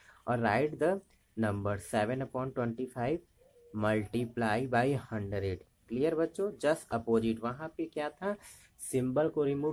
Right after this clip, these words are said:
करने के लिए हंड्रेड का divide, यहाँ symbol लगाने के लिए हंड्रेड का multiply, और ये हम symbol apply कर देंगे. तो ट्वेंटी फ़ाइव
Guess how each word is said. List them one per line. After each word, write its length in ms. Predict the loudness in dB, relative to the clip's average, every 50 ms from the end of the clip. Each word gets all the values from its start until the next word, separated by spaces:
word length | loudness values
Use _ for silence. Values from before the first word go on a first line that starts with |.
| -2 -2
करने 260 | -4 -4 -2 -4 -4
के 140 | -4 -4 -4
लिए 100 | -2 -2
हंड्रेड 460 | -2 -2 -2 -2 -2 -2 -4 -4 -4 -4
का 80 | -4
divide, 480 | -4 -2 0 2 2 2 2 2 0 -2
यहाँ 260 | -4 -2 -2 -4 -6 -6 -6
symbol 320 | -6 -6 -4 -2 0 0 0 0
लगाने 340 | 0 0 0 0 0 0 -2
के 200 | -2 -4 -4 -2
लिए 240 | -2 -2 -2 -4 -4 -6 _ _ _ _ _ -4
हंड्रेड 320 | -2 -2 0 0 0 -2
का 140 | 0 -2 -2 0
multiply, 580 | 0 0 -2 -2 -4 -6 -6 -4 -4 -6 -6 -6 -10 _ _ _ -12 -2 0
और 160 | 2 2 4
ये 140 | 4 2 2 0
हम 200 | 0 -2 -4 -6
symbol 500 | -6 -6 -6 -6 -4 -4 -4 -4 -4 -4 -6 _ -8
apply 320 | -6 -4 -2 0 0 0 -2 -2 -6
कर 100 | -6 -6 -6
देंगे. 300 | -8 -10 -10 -10 -12 -14 -14 _ -20 -20 -20 -20 -20 -20 -20 _ _ -4
तो 140 | 0 0 0
ट्वेंटी 360 | 0 0 0 0 0 0 -2 -2
फ़ाइव 260 | 0 2 2 2 2